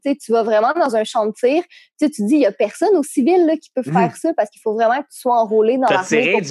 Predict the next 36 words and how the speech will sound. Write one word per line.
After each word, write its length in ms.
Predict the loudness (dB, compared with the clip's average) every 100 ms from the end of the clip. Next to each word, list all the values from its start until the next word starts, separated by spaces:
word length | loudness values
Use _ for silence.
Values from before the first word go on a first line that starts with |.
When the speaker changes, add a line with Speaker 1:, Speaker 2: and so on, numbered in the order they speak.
| 0
Speaker 1:
pouvoir 120 | 2
faire 180 | 0 -2
Speaker 3:
esti 180 | -6 -2
Speaker 1:
ça. 60 |
Speaker 3:
d'arme 340 | 0 2 0 -4
restreinte, 1000 | -4 -4 -4 -10 -12 -4 -2 -2 -2 -2
là. 120 | -2
T'as 120 | -4
tiré 300 | -4 -2 0
d'une, 300 | -2 -6 -8 -14
d'une 300 | -8 -8 -8
C 300 | -8 -4 -2
neuf, 420 | -2 -2 -4 -10
là. 160 | -12 -6 -2
Speaker 1:
Ah 180 | 0 2
Speaker 3:
Ça, 80 | 2
Speaker 1:
ouais. 60 | 2
Speaker 3:
là, 120 | 0
c'est 140 | -2
vraiment 180 | -2 0
avec 140 | 0 0
le 120 | -2
gros 240 | 0 -2
baril 460 | 0 -2 -2 -4 -8
que 40 |
tu 140 | -12 -6
mets 180 | -4
en 140 | -2 0
Speaker 2:
Ouais, 60 | 2
ouais. 200 | 2 0
Speaker 3:
dessous, 140 | -4 -8 _ -6
avec 160 | -4 0
la 140 | -2
ceinture 520 | -2 -4 -4 -2 0
de 140 | 0 -2
balle, 500 | 0 0 0 -2